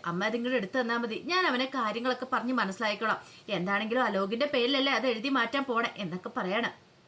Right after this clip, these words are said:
അത് കേട്ട് കഴിഞ്ഞപ്പോ സാവിത്രിയമ്മ പറഞ്ഞു, "നീ വെറുതെ ഓരോ ഊഹാപോഹങ്ങളൊന്നും ഉണ്ടാക്കണ്ട, അതൊന്നും അല്ല കാര്യം. ഞാനിത് എടുത്തു തരാന്ന് പറഞ്ഞല്ലോ, അതോർത്ത് നീ ടെൻഷൻ അടിക്കണ്ടെന്ന്" പറയണ.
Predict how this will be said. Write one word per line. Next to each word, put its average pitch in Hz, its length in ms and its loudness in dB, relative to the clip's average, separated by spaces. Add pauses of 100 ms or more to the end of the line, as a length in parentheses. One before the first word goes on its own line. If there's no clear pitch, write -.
(920)
അത് 262 140 -4
കേട്ട് 220 240 0
കഴിഞ്ഞപ്പോ 220 320 0 (140)
സാവിത്രിയമ്മ 214 560 0
പറഞ്ഞു, 220 220 -2
"നീ 339 160 0
വെറുതെ 254 320 0
ഓരോ 214 420 2
ഊഹാപോഹങ്ങളൊന്നും 233 920 0 (280)
ഉണ്ടാക്കണ്ട, 190 440 -2 (480)
അതൊന്നും 220 320 0
അല്ല 233 160 2
കാര്യം. 220 500 0
ഞാനിത് 302 360 2
എടുത്തു 233 220 0
തരാന്ന് 254 300 2
പറഞ്ഞല്ലോ, 220 440 0 (560)
അതോർത്ത് 302 440 2
നീ 294 60 2
ടെൻഷൻ 285 380 0
അടിക്കണ്ടെന്ന്" 240 440 0
പറയണ. 214 240 0